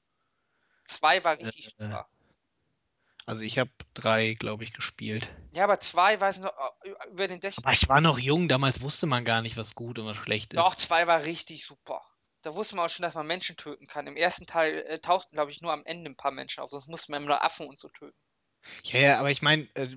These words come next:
Speaker 2: also ich wusste damals nicht irgendwie, dass PlayStation, das Spiel hier jetzt, jetzt das Beste in der Reihe irgendwie. Ich war zehn oder so, ich hab gespielt, was ich gekriegt hab und manche fand ich gut und manche nicht so gut.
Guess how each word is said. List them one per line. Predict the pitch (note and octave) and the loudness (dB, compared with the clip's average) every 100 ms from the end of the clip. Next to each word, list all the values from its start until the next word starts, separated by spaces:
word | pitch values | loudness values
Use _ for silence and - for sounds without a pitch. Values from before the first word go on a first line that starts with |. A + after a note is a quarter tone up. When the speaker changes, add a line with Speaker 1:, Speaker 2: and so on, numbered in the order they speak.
| - _ | -16 _
Speaker 2:
also | D3 C#3+ C#3 | 0 0 4
ich | F3 - - | 4 4 -2
wusste | D#3+ - C#3 | -4 -2 4
damals | C#3 D#3 D3 D3 | 4 6 2 0
nicht | E3 - | -4 -4
irgendwie, | B2+ B2+ B2 A#2 | -8 -8 -6 -4
dass | B2 - | -6 0
PlayStation, | C3 C3+ - C3 B2+ A#2+ | 2 4 4 2 2 -4
das | B2 - | -4 -4
Spiel | - - C3+ | -8 -2 2
hier | C3+ | 4
jetzt, | B2+ A#2+ | 2 0
jetzt | B2+ - | -2 -2
das | B2 | -6
Beste | - - - B2 | 0 0 2 0
in | |
der | A2+ A2 | 2 0
Reihe | A2+ B2 A2+ | 0 0 -2
irgendwie. | G#2+ A2 A2 A2+ | -6 -12 -14 -14
Ich | B2 | -8
war | A#2 | -8
zehn | - C#3 D#3 D#3 | 0 4 4 2
oder | A#2 | -6
so, | A2 | -10
ich | A2+ | -12
hab | A2 | -14
gespielt, | - - C#3 C3 | -12 -6 -2 -2
was | B2 | -4
ich | - | -8
gekriegt | - C#3+ - | -2 -2 2
hab | F3 C3+ | 2 2
und | |
manche | B2+ C3+ C#3 | -4 -6 -6
fand | B2+ | -6
ich | C3+ | -8
gut | - D3 | -8 -8
und | C#3+ | -6
manche | C#3 D3 | -6 -4
nicht | C#3+ C#3+ | -6 -6
so | A2+ | -10
gut. | A2+ A2+ | -12 -14